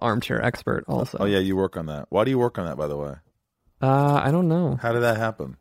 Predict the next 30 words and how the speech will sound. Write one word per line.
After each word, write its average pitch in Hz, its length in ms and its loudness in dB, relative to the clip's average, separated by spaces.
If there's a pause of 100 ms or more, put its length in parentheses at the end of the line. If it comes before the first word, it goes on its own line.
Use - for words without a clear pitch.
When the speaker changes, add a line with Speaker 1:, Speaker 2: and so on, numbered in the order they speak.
(140)
Speaker 1:
I 139 60 -10
don't 151 140 -4
Speaker 2:
Why 101 100 -4
don't - 40 -8
you 127 100 -4
tell 131 180 2
the 143 60 2
Speaker 1:
know. 131 100 0
Speaker 2:
folks 120 240 0
out 131 140 0
Speaker 1:
I - 20 -2
don't 139 140 0
Speaker 2:
there? 147 100 -6
Speaker 1:
remember 120 840 0
how 127 300 -2
Speaker 2:
You 135 40 2
Speaker 1:
that - 200 -2
Speaker 2:
liar! 302 560 2
Speaker 1:
came 117 120 2
to 78 80 -6
be. - 60 -14 (260)
I - 0 -
don't 135 80 -2
remember 131 240 2
how 113 100 0
that 110 140 -2
came 107 180 -4
to 104 80 -4
be. 104 240 -4
Speaker 2:
Yeah, 73 320 -4